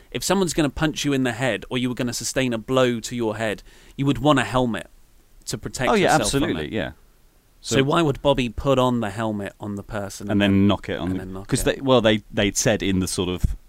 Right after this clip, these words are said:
Speaker 2: mythos of this Bobby Lashley family that they've started trying to do that he actually just used to knock them on the head, didn't he? And then they
Speaker 1: Mm-hmm.
Speaker 2: brought the helmet for that, but then
Speaker 1: And
Speaker 2: actually he just
Speaker 1: knuckle.
Speaker 2: used to,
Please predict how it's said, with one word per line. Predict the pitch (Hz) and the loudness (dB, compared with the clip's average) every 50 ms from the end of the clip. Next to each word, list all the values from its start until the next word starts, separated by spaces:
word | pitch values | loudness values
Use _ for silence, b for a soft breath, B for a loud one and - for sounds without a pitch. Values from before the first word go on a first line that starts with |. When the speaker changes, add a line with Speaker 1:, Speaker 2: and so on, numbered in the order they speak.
| - | -2
Speaker 2:
mythos | 101 104 117 98 - - 95 - - - - | 2 4 4 6 6 4 4 4 0 0 0
of | 92 85 - - - | 0 0 -2 -2 -2
this | 87 87 - - - | -2 -2 0 -4 -4
Bobby | 95 - 98 80 101 | 0 0 0 0 2
Lashley | 95 92 - - - 101 90 | 0 0 -2 -2 -4 -6 -4
family | - 107 101 101 104 98 92 87 | 2 4 4 4 4 2 0 -2
that | 80 64 - | -2 -4 -6
they've | 85 80 - | -4 2 4
started | - - - 90 78 82 - | 4 4 4 2 0 0 0
trying | - 98 85 82 | 0 0 0 0
to | 80 85 | -4 -6
do | 76 92 87 82 85 82 B B B B B B | -4 -2 -2 -2 -2 -6 B B B B B B
that | B 87 90 107 104 95 90 - - - - - - - - _ _ _ _ _ _ _ _ _ _ _ _ _ - - | B -4 0 2 2 2 2 -2 -4 -8 -8 -8 -8 -12 -18 _ _ _ _ _ _ _ _ _ _ _ _ _ -16 -10
he | 107 104 98 | -6 0 0
actually | 95 - - - 90 87 | 0 0 -2 -6 -8 -8
just | 78 - 90 - - | -8 -8 -8 -8 -8
used | 85 - - - | -8 -8 -6 -8
to | 107 - - - - - - - - - - _ - | -8 -8 -10 -20 -20 -20 -20 -20 -20 -20 -20 _ -10
knock | 110 113 104 98 - | -6 -2 -2 -2 0
them | - 98 95 | 0 0 0
on | 90 | 0
the | 92 | -2
head, | 90 98 90 82 | -2 -4 -6 -6
didn't | - 90 85 | -4 -4 -4
he? | 87 85 | -4 -2
And | 85 | -2
then | 87 90 | -2 -2
they | - | 0
Speaker 1:
Mm-hmm. | 127 127 | 0 0
Speaker 2:
brought | - 98 101 | -2 -2 -2
the | 98 | 4
helmet | 117 143 147 131 127 - | 6 6 8 8 6 6
for | - - | 4 0
that, | 104 95 92 - | 0 0 0 0
but | 110 90 | -4 -4
then | 98 92 | -2 -2
Speaker 1:
And | 92 | -2
Speaker 2:
actually | 92 - 113 110 110 113 | -2 -4 -4 -4 -4 -2
he | 117 107 | -2 0
just | 107 104 101 | 0 0 0
Speaker 1:
knuckle. | 120 | 0
Speaker 2:
used | 101 - | -2 2
to, | - 98 - | 2 2 2